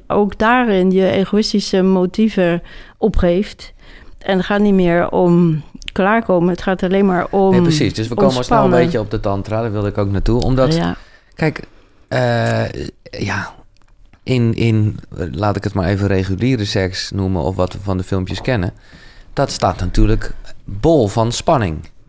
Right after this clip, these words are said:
Speaker 2: En dus
Speaker 1: Ja,
Speaker 2: zou dat
Speaker 1: en
Speaker 2: dan
Speaker 1: de spanning ontlading, hè? De spanning wordt ontladen, zeg maar, naar beneden.
Speaker 2: Ja.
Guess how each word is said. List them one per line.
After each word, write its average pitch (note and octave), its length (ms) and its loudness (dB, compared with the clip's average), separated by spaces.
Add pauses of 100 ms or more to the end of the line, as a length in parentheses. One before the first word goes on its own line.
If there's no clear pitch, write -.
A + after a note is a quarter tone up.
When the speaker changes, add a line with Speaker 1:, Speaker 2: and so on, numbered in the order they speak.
(560)
Speaker 2:
En C#3 200 2
dus B3 180 6
Speaker 1:
Ja, C#4 80 4
Speaker 2:
zou D#4+ 220 6
dat - 100 4
Speaker 1:
en C4+ 60 2
Speaker 2:
dan C4+ 100 6
Speaker 1:
de C4+ 120 4
spanning D4 480 2
ontlading, A#3 800 2
hè? A3+ 140 2
De C4 120 2
spanning C#4 400 2
wordt C4 240 2
ontladen, B3 800 2
zeg B3+ 220 -2
maar, B3+ 160 4
naar A#3+ 220 2
beneden. A3+ 720 4
Speaker 2:
Ja. A2+ 240 0